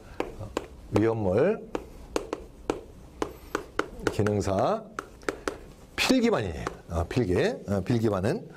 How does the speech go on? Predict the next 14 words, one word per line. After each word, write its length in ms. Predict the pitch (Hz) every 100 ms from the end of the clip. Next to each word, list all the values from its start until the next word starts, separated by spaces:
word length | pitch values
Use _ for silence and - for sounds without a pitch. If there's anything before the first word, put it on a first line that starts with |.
| -
어, 140 | 107 101
동영상 500 | 123 143 139 135 135
강의에 560 | - 113 110 110 165 185
들어오신 500 | - 110 120 180 190
여러분들을 720 | 120 117 110 101 104 127 190 - - - -
환영합니다. 800 | - 98 90 80 76 78 80 71 - - - - - - -
제 220 | 185 214
이름은 500 | 170 180 127 170 226 - - - - - - - -
이보상이라 1160 | 156 190 185 180 180 139 147 143 - 135 113
합니다. 880 | 104 92 87 98 87 76 - 76 73 -
<laughs> 1120 | - - - - - - - - - - -
예, 200 | 113 113 110
이름 440 | 139 180 170 175
괜찮아요. 720 | 170 147 135 120 101 117 113